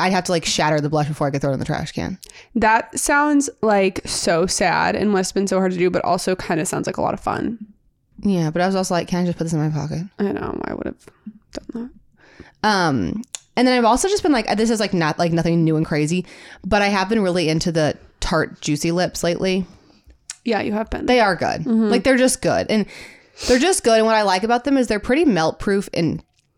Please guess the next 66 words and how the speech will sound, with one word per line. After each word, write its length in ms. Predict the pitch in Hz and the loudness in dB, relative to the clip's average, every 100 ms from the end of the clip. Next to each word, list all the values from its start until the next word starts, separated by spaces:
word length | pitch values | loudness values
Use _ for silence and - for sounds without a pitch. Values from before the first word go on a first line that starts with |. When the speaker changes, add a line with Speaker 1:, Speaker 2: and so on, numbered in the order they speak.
| _ _ | _ _
Speaker 1:
like, 200 | 180 175 | -4 -4
f-, 280 | - - - - - | -8 -16 -14 -14 -6
uh, 340 | 156 156 113 180 - - | -2 -2 -4 -8 -16 -8
cold 320 | - 165 165 | 0 0 0
proof. 340 | - 196 202 - | -2 -2 0 0
So, 80 | |
like, 120 | 220 220 | 2 2
I 40 | |
Speaker 2:
Mm-hmm. 80 | 214 | 2
Speaker 1:
think 100 | 220 | 2
they're 80 | 226 | 0
good, 240 | 196 185 | 0 0
like, 120 | 190 185 | 0 -4
to 60 | |
keep 180 | - 202 | -4 -2
in 80 | 190 | -2
the 80 | 180 | -2
car. 420 | - 151 151 160 - - - - - | 0 2 2 -2 -6 -20 -20 -16 -2
And 80 | 247 | 0
it's 100 | 262 | 0
the 60 | |
kind 160 | 311 311 | 0 0
of 60 | 262 | 0
thing 160 | 247 | 0
where 80 | 226 | 0
it's 140 | 220 208 | 0 -2
like, 240 | 185 - | -2 -2
it 80 | 202 | -2
looks 260 | 190 - 175 | 0 -2 -2
good 160 | 208 | -2
if 100 | 220 | 0
I 60 | 220 | 0
have 180 | 214 190 | 0 0
makeup 260 | 185 175 | -2 0
on, 220 | 175 165 | 0 2
it 20 | 165 | 0
looks 160 | 165 | 0
good 100 | 175 | -2
if 80 | 175 | 0
I 80 | 170 | 0
don't 120 | 151 | 0
have 80 | 151 | 0
makeup 300 | 147 151 147 | 0 -2 -2
on. 300 | 143 139 143 _ _ _ _ - - | -2 -2 -4 _ _ _ _ -18 -2
I 120 | 247 | 2
just, 200 | 240 240 - | 4 2 2
I, 140 | 226 - | 0 0
I 80 | 247 | 2
know, 140 | 247 233 | 4 4
like, 200 | 208 - | 2 -2
people 180 | 190 170 | -2 -2
talk 120 | 156 | -2
about 80 | 170 | 0
them 100 | 156 | 0
a 60 | |
lot, 180 | 151 151 | 0 0
but 60 | 170 | 2
I 40 | |
really 180 | 160 156 | 2 0
do 80 | 147 | -2
think 180 | 143 135 | -4 -4
they're 100 | 110 | -2
good. 280 | 82 87 - | -2 -2 -2
I've 100 | 196 | 0
had 180 | 214 175 | 0 -2
several 640 | - 196 175 170 160 156 | -2 0 2 2 0 -2